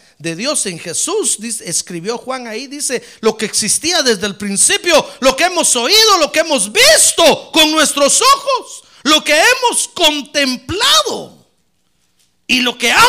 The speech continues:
palpado nuestras manos acerca del verbo de vida. Lo que hemos visto y oído os proclamamos también a vosotros,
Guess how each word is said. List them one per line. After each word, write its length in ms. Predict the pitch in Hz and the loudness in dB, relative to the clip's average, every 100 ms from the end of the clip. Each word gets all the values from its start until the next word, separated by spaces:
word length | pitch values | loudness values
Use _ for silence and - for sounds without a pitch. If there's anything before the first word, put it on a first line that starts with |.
| 480 - | 2 2
palpado 800 | 269 240 - - - 554 508 370 | 2 2 -6 -2 4 4 4 2
nuestras 440 | 294 - 254 208 | 0 0 0 -2
manos 480 | 262 370 440 370 - | -2 -4 -6 -8 -8
acerca 520 | 214 - 320 339 277 | -4 0 0 -2 -8
del 220 | 220 190 180 | -6 -6 -6
verbo 600 | 170 320 330 311 247 185 | -2 -2 -2 -6 -6 -6
de 180 | 170 | -10
vida. 880 | 180 381 480 415 320 214 160 135 _ _ _ _ _ _ _ _ _ _ _ _ _ _ _ | -6 0 0 0 -2 -6 -12 -16 _ _ _ _ _ _ _ _ _ _ _ _ _ _ _
Lo 140 | 175 | -16
que 100 | 175 | -8
hemos 300 | 247 240 175 | -4 -2 -4
visto 480 | 190 294 - - 247 | -2 0 0 -2 -2
y 120 | 226 | 0
oído 600 | 196 196 294 339 311 247 233 | 0 2 2 2 2 2 0
os 220 | 202 - | -2 -2
proclamamos 1080 | - 214 - 208 196 233 392 453 440 370 - | -2 -2 0 0 2 4 4 6 4 4 2
también 320 | 285 330 381 | 2 2 2
a 80 | 370 | 4
vosotros, 960 | 359 359 427 427 415 269 - - _ | 2 2 2 2 0 0 -8 -20 _